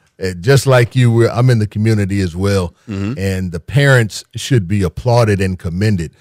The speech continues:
Speaker 1: for the efforts and, and the direction that they're giving their children. Everywhere I've
Speaker 2: Amen to
Speaker 1: gone,
Speaker 2: that, brother.
Speaker 1: uh, from the Hinton Center to, uh, one of your foundations, the Jackie Ward Foundation,
Speaker 2: Mm-hmm.
Speaker 1: there are children that are actually now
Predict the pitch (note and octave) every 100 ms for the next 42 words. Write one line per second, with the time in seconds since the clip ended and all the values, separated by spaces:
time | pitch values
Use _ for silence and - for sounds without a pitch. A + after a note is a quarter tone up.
0 | _ _ _ _ G2+ F#2+ E2+ F2 - -
1 | C3+ - A#2 G2+ - F#2 F2+ - F#2+ F#2+
2 | D#2+ F2 A#2+ A#2 G2+ F#2 E2+ F2+ E2 G#2
3 | F#2+ E2 D#2 - F2 D2 D2+ F#2 G#2+ A2
4 | G#2 G#2+ G2+ A#2+ G2+ G#2 A2+ G2+ F2+ F#2+
5 | G2+ _ - D#2+ D#2+ D#2 D2+ G2 D#2+ C#2+
6 | F#2+ A#2 F2 G2 - G#2+ G2+ G2 F#2 -
7 | _ _ _ _ - G2 F2 E2+ E2 D2+
8 | F#2 A#2 G#2+ B2+ C3 - G2 F#2+ F#2+ F#2
9 | - E2+ D#2 G2 G#2 G2 F#2+ G2+ F#2 -
10 | F#2+ F2+ F#2+ - F2+ G2 F#2 A2+ - G#2
11 | G#2+ F#2 - D#3+ D#3+ A2 F#2 F2+ F2 E2
12 | E2 A2+ A2 - G2 F2 F#2+ G2 F2